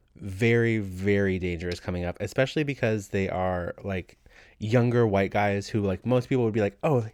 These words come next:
he's handsome," and they're kind of charming, and they're kind of getting back into that aspect of politics where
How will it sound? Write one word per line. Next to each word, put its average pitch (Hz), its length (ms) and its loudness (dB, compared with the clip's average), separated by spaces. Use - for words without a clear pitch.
he's 160 200 0
handsome," 156 360 0
and 98 220 -4
they're 104 180 0
kind 120 280 -2
of 123 80 -6
charming, 104 440 0
and 104 300 0
they're 101 140 0
kind 123 200 -2
of 131 40 -2
getting 117 240 2
back 107 240 0
into 95 480 -4
that 110 300 2
aspect 120 420 -4
of 123 60 -6
politics 127 560 -4
where 101 280 -2